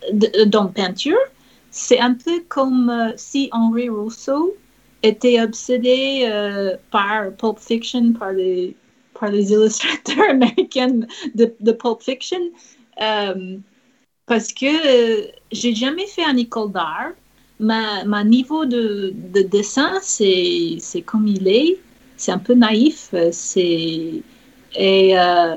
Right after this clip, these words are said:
et j'aime bien comme ça. J'aime bien être, euh, un peu art, c'est pas art brut. Aux États-Unis, ça s'appelle folk art. C'est des choses populaires, c'est des choses faites par des gens,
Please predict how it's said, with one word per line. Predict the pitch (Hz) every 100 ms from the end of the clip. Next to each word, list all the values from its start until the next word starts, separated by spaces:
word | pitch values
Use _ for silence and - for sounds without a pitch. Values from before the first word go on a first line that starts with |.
| -
et | 190
j'aime | 214 220
bien | 269 370
comme | - 277
ça. | 247 269
J'aime | 233 196 190
bien | 196 214 247
être, | 202 196 -
euh, | 202 196 185
un | 180
peu | 196 240 240 233 _ _ -
art, | 185 190 - _
c'est | - - 233 220 208 _ -
pas | 311 -
art | 240 226
brut. | 240 277 - - - 226
Aux | 233
États-Unis, | - 262 240 254 302
ça | 302 233
s'appelle | 220 226 202
folk | - 214 226 202
art. | 196 196 - - _ _ _ _ _ _ _ _ _ _ _ _
C'est | - 214 202
des | 202
choses | - 214 202 202 196
populaires, | 208 196 - 190 190 190 190 196 196
c'est | - 175
des | 180
choses | - 190 190
faites | - 190 190
par | 190 180
des | 180 175
gens, | 180 180 185